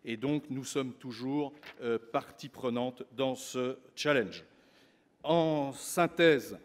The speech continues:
euh, je rappelle donc que nous avons adopté pragmatiquement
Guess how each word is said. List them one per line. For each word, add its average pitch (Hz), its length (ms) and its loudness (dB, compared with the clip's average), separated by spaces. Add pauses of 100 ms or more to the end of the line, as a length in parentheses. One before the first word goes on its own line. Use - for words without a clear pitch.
(440)
euh, 123 260 -2
je 131 360 0
rappelle 139 360 0
donc 156 240 0
que 127 80 -4
nous 131 220 -2
avons 143 160 0
adopté 139 640 0 (240)
pragmatiquement 151 1000 0